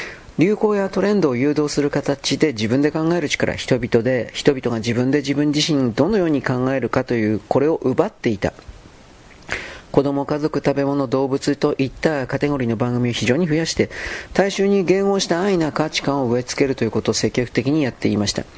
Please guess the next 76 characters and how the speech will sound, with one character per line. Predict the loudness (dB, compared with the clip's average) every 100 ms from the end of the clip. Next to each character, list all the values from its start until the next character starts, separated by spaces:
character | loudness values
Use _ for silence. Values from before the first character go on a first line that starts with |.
| -16 -12 -10 -6 -2
漫 | 0
画 | 2
な | 2
ん | 2
か | 0
も | 0
同 | 0 0
じ | 0
で、 | 0 0
次 | 2
第 | 2
に | 2
面 | -2 0
白 | 0
い | 0
作 | -2 -2
品 | 0
が | 0
な | 0
く | 0
な | -2
っ |
て | 0 -2
き | 0
た | 0
と | 0
い | 0 0
う | 2
の | 0
は、 | -2 -8 -14 -6
結 | -2 -2
局 | 0 0
編 | 2 2
集 | 2 2
を | 2 2
し | 2
て | 2
い |
る | 2 2
側 | 0 0
が | -2 -4 -8 -12 -4 -4 -2
大 | 2 2
衆 | 2 2
が | 2
求 | 0 0 2
め | 2
て | 2 2
い |
る | 2
も | 0
の | 0 0
を | -2
集 | 0
め | 0 2
て | 0 0 2
出 | 0
し | 0
て | -4
き | -2
た | 0
の | 0 -2 -2
は | 0 2
い | 0
い |
の | 0 0
で | 0
す | 0
が、 | -2 -8 -20 -20 -20 -20 -20 -20 -20 -20 -14 -12 -10 -12 -2
結 | 0 2
局 | 0
そ | 0 2
の | 2
方 | 0
向 | 0 0
性 | 2 2
が | 2 0